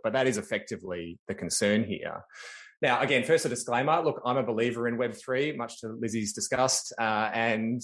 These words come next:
uh, I do think that blockchain technology, uh, has, has substantial potential, and I do invest in cryptocurrencies. But here's the thing. I've spent twenty years working in and around technology. I've also spent countless hours researching blockchain tech, and, you know, I've read the Bitcoin white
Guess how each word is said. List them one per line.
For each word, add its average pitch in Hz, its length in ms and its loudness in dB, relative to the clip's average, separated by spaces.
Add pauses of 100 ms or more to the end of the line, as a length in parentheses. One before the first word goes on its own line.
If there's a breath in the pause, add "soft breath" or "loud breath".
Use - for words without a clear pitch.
(120)
uh, 110 340 0
I 110 140 0
do 113 160 -2
think 117 240 -6
that 107 100 -8
blockchain 104 400 -4
technology, 101 800 -6
uh, 95 220 0
has, 95 400 0
has 104 180 0
substantial 101 440 -4
potential, 101 460 -2
and 92 60 0
I 98 80 4
do 107 140 2
invest 110 280 2
in 127 40 0
cryptocurrencies. - 840 0 (560 loud breath)
But 135 320 4
here's 170 240 6
the 120 80 2
thing. 107 400 2 (240)
I've 147 180 4
spent 117 420 2 (200)
twenty 127 220 -2
years 104 280 0
working 104 380 -4
in 101 80 0
and 98 80 -2
around 92 280 -2
technology. 98 840 -4
I've 98 140 2
also 104 220 2
spent 90 280 -6
countless 98 400 -2
hours 90 380 0
researching 92 520 -6
blockchain 87 440 -4
tech, 92 240 0 (100)
and, 90 220 -6 (260 loud breath)
you 107 60 -2
know, 92 120 6
I've 92 200 2
read 104 240 2
the 101 80 0
Bitcoin 101 420 0
white 101 240 4